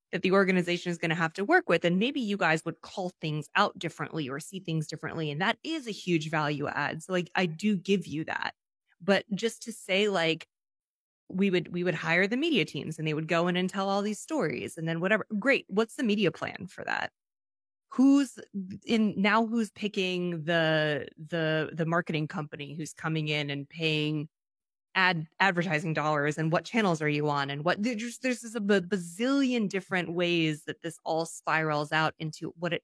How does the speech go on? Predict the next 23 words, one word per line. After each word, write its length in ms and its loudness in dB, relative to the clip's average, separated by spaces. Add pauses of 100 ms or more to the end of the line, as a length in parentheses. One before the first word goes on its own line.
(140)
actually 440 -4
takes 520 -12 (340)
to 80 -4
run 720 2
a 80 -2
corporation 800 -4
and 180 -4
run 160 0
a 60 -6
business. 460 -2
And 120 -2
I'm 160 2
not 180 4
an 120 0
affiliate 420 -2
owner, 300 -4 (260)
but 80 2
I 60 4
do 420 2
own 220 2
my 180 -4
own 140 -4
business. 500 -8